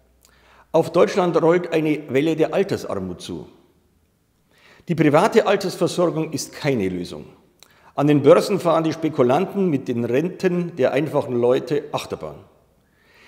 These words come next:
Die Linke kämpft für eine echte Rentenreform. Die Rente soll den Lebensstandard im Alter sichern. Dafür müssen die Kürzungsfaktoren abgeschafft werden.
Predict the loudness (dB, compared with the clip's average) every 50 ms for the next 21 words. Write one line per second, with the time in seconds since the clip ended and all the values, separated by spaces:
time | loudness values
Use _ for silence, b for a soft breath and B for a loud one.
0 | b b b b -4 0 2 2 2 2 0 -2 -4 -4 2 2 2 2 2 -2
1 | -4 2 2 2 4 4 0 0 0 -2 -4 -4 -2 -2 0 0 0 0 -2 -2
2 | -2 -2 -2 -2 -2 -4 -4 -4 -6 -4 -4 -4 -4 -4 -2 -2 -2 -2 0 0
3 | -2 -2 0 0 2 2 2 0 0 -2 0 0 0 0 0 -2 -2 -2 -4 -6
4 | -4 -4 -4 -4 -4 -4 -4 -6 -6 -6 -10 -8 -8 -8 -8 -8 -8 -12 -12 -12
5 | -12 -14 -14 -14 -16 -20 -20 _ _ _ _ _ b b b b b b b b
6 | b b _ -2 0 2 2 2 2 2 0 0 -2 -2 -2 -2 0 2 2 0
7 | 2 0 -2 -4 -4 -4 -4 -4 -4 -4 -4 -4 -2 -2 0 0 -2 -4 -4 -4
8 | -6 -4 -4 -4 -4 -4 -4 -4 -2 -2 -2 -4 -8